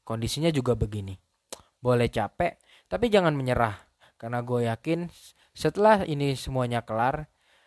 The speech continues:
endingnya bakal indah. Dan buat teman-teman kelas gue,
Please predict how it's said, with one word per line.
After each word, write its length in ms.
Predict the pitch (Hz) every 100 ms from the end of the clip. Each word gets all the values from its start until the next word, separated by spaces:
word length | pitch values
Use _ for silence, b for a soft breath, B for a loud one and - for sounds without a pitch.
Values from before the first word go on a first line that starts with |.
| b b
endingnya 400 | 143 127 127 156
bakal 240 | 151 117 101
indah. 280 | 95 90 - - - _ _ _ b b b _
Dan 240 | 120 117
buat 240 | 123 120
teman-teman 480 | 123 120 117 120 117
kelas 320 | 117 117 -
gue, 480 | 120 120 160 180 175